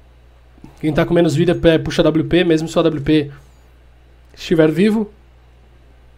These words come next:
Desde que o A W P também não esteja com pouca vida. Senão a prioridade é sempre de quem joga melhor. E ele rotacionou pra B. Seria interessante no Orphan apostar em jogadores internacionais. De dois, três mil, uma coisa e conquistou um camp. Hunter foi M V P, se compartilha tua outra opinião. É verdade, eu também concordo, velho.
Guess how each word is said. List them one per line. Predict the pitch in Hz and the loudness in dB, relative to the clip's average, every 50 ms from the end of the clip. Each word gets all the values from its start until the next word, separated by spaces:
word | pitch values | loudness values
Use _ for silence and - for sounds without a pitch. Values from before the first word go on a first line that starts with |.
| - - - | -20 -20 -6
Desde | 147 147 156 156 156 | 0 2 2 2 4
que | - | 4
o | |
A | 175 | 4
W | 170 170 165 | 4 4 2
P | 170 165 | 0 0
também | - 170 165 | 0 0 0
não | 170 | 0
esteja | 170 - 170 165 | 0 0 -2 -4
com | 165 170 | -4 -6
pouca | 151 - 170 175 180 | -6 -6 -4 -2 -2
vida. | 147 127 113 - 113 | -2 -4 -6 -8 -8
Senão | - - 139 143 | -10 -6 -6 -4
a | |
prioridade | 139 147 147 143 139 139 139 139 | -2 -2 -2 -2 0 -2 -2 -2
é | 143 | -4
sempre | 139 - 151 143 - | -4 -4 -6 -6 -6
de | - | -6
quem | - 170 160 | -4 -4 -2
joga | 156 156 160 | -2 0 0
melhor. | 170 160 135 - - - - - - - - - - - - - - - - - - - - _ _ _ _ _ _ _ - - - | 0 0 0 -2 -4 -10 -20 -20 -20 -20 -20 -20 -20 -20 -20 -20 -20 -20 -20 -20 -20 -20 -20 _ _ _ _ _ _ _ -20 -16 -8
E | 175 190 | -4 -2
ele | 190 165 | 0 2
rotacionou | 180 175 180 170 - 175 165 - | 2 2 0 0 0 0 0 2
pra | - - | 2 0
B. | - - - - - - - - - - - | 0 -2 -6 -8 -16 -20 -20 -20 -20 -6 0
Seria | - 240 247 | 2 2 4
interessante | 220 - 254 247 - - 233 226 233 226 - - 208 | 4 4 2 2 2 4 4 4 4 2 2 0 2
no | 208 | 4
Orphan | 202 208 202 214 | 4 4 4 2
apostar | 190 208 196 - 220 202 | 0 -2 0 2 2 2
em | 208 | 4
jogadores | 202 202 196 196 196 196 | 4 2 2 2 2 0
internacionais. | 190 214 202 202 196 208 196 185 185 165 | 0 0 0 0 0 2 2 2 2 2
De | 139 | 2
dois, | 143 156 143 | 0 -2 -2
três | - 160 160 | -4 -4 -2
mil, | 175 185 | -2 -2
uma | 180 | -2
coisa | 175 175 175 170 - | -2 -2 -2 -2 -2
e | |
conquistou | 202 202 202 - 208 208 | -2 -4 -2 -2 -4 -4
um | 208 | -4
camp. | - 180 180 170 170 | -2 -2 -2 -2 0
Hunter | 135 143 139 139 | -2 -2 -2 -2
foi | - 175 | -2 -2
M | 170 170 | 0 0
V | 180 180 | 0 -2
P, | 175 170 165 - | 0 0 -2 -2
se | - | -2
compartilha | 160 143 147 139 139 165 165 | -4 -6 -6 -6 -6 -8 -10
tua | - - 165 | -8 -6 -6
outra | 170 170 170 | -6 -6 -8
opinião. | - - 180 180 160 143 139 139 139 - - - - - - - - - - - - - - - - - - - - - | -8 -6 -4 -2 -2 -2 -2 -4 -6 -10 -18 -20 -20 -20 -20 -20 -20 -20 -20 -20 -20 -20 -20 -20 -20 -20 -20 -20 -12 -6
É | - 185 | 0 2
verdade, | 233 269 269 240 226 220 180 151 | 4 6 8 8 6 6 6 4
eu | 156 170 170 | 4 4 2
também | 170 - 196 208 214 | 0 0 -2 -2 -2
concordo, | 214 208 - 208 190 165 | -2 -2 0 0 0 0
velho. | 135 120 110 107 | -2 -4 -6 -10